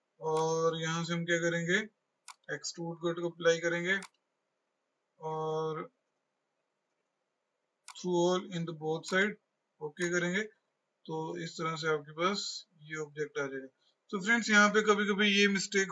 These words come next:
हो जाती है। So इसको remove करने के लिए आपने क्या करना है, आपको इसका मैं solution बता देता हूँ।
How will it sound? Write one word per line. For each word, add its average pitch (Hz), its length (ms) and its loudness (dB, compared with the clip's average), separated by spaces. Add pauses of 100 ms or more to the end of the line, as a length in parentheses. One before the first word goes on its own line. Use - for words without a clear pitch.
हो 190 100 4
जाती 185 360 4
है। 175 140 4 (1120)
So 190 160 2 (320)
इसको 247 240 2
remove 226 360 2
करने 220 160 4
के 220 80 2
लिए 220 140 8
आपने 208 240 6
क्या 214 160 6
करना 180 260 2
है, 202 160 4 (1700)
आपको 156 360 -2
इसका 196 220 2
मैं 202 100 2
solution 185 440 0
बता 180 240 4
देता 170 300 -4
हूँ। 214 140 -6